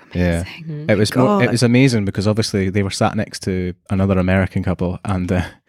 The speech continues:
Speaker 1: we've seen the, the David Letterman Netflix series that had, he did an ep-, an episode with George Clooney. So you get to see where George Clooney's from, where his family stays. And it's just, like, a regular little town in America. So they're just sitting in Wi-, in the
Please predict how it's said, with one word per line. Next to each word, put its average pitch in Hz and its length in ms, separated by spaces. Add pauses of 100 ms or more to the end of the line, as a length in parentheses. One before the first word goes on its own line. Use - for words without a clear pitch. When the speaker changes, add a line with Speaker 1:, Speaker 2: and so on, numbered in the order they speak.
(100)
Speaker 1:
we've 117 180
seen 123 220
the, 90 380 (140)
the 107 100
David 107 440
Letterman 101 600
Netflix - 480
series 139 320
that 113 100
had, 110 320
he 120 100
did 110 140
an 110 100
ep-, 110 340
an 110 240
episode 113 380
with 117 140
George 135 260
Clooney. 165 320 (200)
So 139 100
you 123 80
get 131 140
to 120 60
see 123 100
where 107 120
George 101 260
Clooney's 101 280
from, 104 280
where 95 100
his 95 100
family 117 340
stays. 95 360 (220)
And 139 100
it's 175 80
just, - 160
like, 110 120
a 95 100
regular 98 420
little 101 300
town 101 240
in 95 100
America. 98 520
So 110 160
they're 107 120
just 107 200
sitting 101 300
in 92 340
Wi-, 104 280
in 98 240
the 92 400